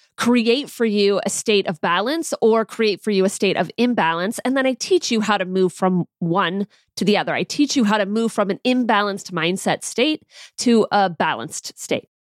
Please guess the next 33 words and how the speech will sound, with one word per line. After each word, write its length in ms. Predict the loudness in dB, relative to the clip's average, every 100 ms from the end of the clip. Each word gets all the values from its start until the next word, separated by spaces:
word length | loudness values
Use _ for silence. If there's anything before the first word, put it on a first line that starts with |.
| _ _ _ -12
Step 240 | -2 -2
four 420 | -2 0 2 4 2
is 260 | 2 0 0
all 160 | 0 2
about 240 | 2 0
boundaries, 520 | 0 0 0 -2 -2
learning 360 | 0 0 2 0
to 420 | 0 2 4 4
live 560 | 2 2 4 4 0 -8 -4
proactively 800 | 0 2 2 0 -6 -2 -2 -4 -8 -20 _ -2
and 400 | 0 0 -2 -4
deciding 640 | -4 0 0 2 2 0
ahead 220 | -2 -2
of 100 | -4
time 340 | -2 -2 0 -2
how 180 | -2 -2
you 180 | 0
want 140 | -2 -2
to 40 |
spend 240 | -2 -2 0
your 120 | -2
time 340 | -2 -2 0
and 100 | -2 -4
energy, 340 | -4 0 2
and 120 | 2
then 160 | 0 0
learning 280 | 0 2 2
how 120 | 2
to 80 | 0
stick 480 | -4 -6 -6 -6 -10
to 120 | -4
those 220 | 2 2 0
decisions, 760 | -2 0 0 0 0 -2 -6